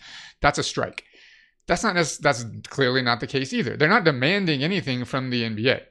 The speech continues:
Again, it's not the players versus the N B A in this case. It's the players making a statement to the general public that w-,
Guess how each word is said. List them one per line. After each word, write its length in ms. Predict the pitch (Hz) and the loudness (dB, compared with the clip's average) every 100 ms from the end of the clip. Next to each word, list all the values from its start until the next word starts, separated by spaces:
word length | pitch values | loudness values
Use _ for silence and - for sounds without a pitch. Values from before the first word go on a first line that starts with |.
| _ - - - | _ -20 -20 -6
Again, 360 | 160 175 185 | 0 2 2
it's 180 | 139 131 | 0 -2
not 160 | 156 196 | -4 -2
the 80 | 165 | -2
players 360 | 165 160 156 | 2 4 4
versus 260 | 139 127 123 | 0 -2 -2
the 100 | 123 | -2
N 100 | 123 | 0
B 100 | 160 | 2
A 80 | 226 | 2
in 120 | 120 | 2
this 140 | 107 | -4
case. 280 | - 113 127 | 0 0 0
It's 120 | 120 | -4
the 80 | 127 | -4
players 400 | - 156 175 120 | 2 2 2 0
making 280 | 117 117 135 | -2 -2 -4
a 40 | |
statement 440 | - 170 160 127 - | 0 2 2 -2 -6
to 100 | 139 | -4
the 100 | 139 | -4
general 260 | 127 120 | -4 -6
public 440 | 113 120 113 113 - | -4 -4 -2 -6 -2
that 240 | 117 113 | -2 -2
w-, 420 | 113 117 113 110 | -8 -12 -10 -10